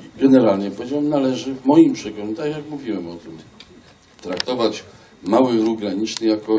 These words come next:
istotną zdobycz w relacjach polsko-rosyjskich. Budu-, budowany jest wizerunek Polski,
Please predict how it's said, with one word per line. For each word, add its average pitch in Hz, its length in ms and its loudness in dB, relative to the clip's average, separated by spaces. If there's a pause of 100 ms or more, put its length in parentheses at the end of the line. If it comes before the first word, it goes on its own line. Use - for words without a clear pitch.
istotną 117 480 -8
zdobycz 107 400 -2
w - 100 -18
relacjach 85 400 -12
polsko-rosyjskich. 82 1040 -14 (920)
Budu-, 113 340 -2
budowany 110 540 0
jest 90 200 -4
wizerunek 95 480 -10
Polski, 131 540 -8